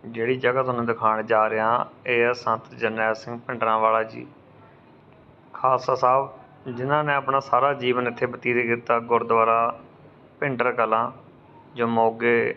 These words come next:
ਜਗਰਾਵਾਂ ਦੇ ਵਿਚਕਾਰ ਪੈਂਦਾ ਹੈ, ਬਹੁਤ ਹੀ ਸੋਹਣੀ ਇਮਾਰਤ ਤੇ ਬਹੁਤ ਹੀ ਸੋਹਣਾ ਗੁਰਦੁਆਰਾ। ਅੱਜ ਇੱਥੇ ਜਾਣ ਦਾ ਮੌਕਾ ਮਿਲਿਆ। ਬਾਕੀ ਸਾਰੇ ਵੀਰ ਇੱਥੇ ਆ ਸਕਦੇ ਨੇ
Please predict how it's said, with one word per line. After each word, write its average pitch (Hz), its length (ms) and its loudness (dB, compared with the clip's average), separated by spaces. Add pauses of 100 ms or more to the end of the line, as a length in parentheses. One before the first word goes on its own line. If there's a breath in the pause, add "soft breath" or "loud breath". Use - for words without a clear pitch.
(160)
ਜਗਰਾਵਾਂ 110 520 0
ਦੇ 110 80 0
ਵਿਚਕਾਰ 110 480 -2
ਪੈਂਦਾ 107 340 -2
ਹੈ, 110 140 0 (180)
ਬਹੁਤ 110 460 2
ਹੀ 123 180 2
ਸੋਹਣੀ 120 440 0
ਇਮਾਰਤ 110 500 0 (640 loud breath)
ਤੇ 147 120 2
ਬਹੁਤ 131 420 -2
ਹੀ 135 120 -4
ਸੋਹਣਾ 120 320 2
ਗੁਰਦੁਆਰਾ। 104 560 2 (520 loud breath)
ਅੱਜ 113 120 -2
ਇੱਥੇ 107 240 -4
ਜਾਣ 104 300 2
ਦਾ 104 120 2
ਮੌਕਾ 104 400 0
ਮਿਲਿਆ। 110 420 0 (840)
ਬਾਕੀ 107 300 -2
ਸਾਰੇ 120 360 0
ਵੀਰ 117 420 -2 (600)
ਇੱਥੇ 110 300 -2
ਆ 107 140 4
ਸਕਦੇ 110 440 -2
ਨੇ 110 240 -4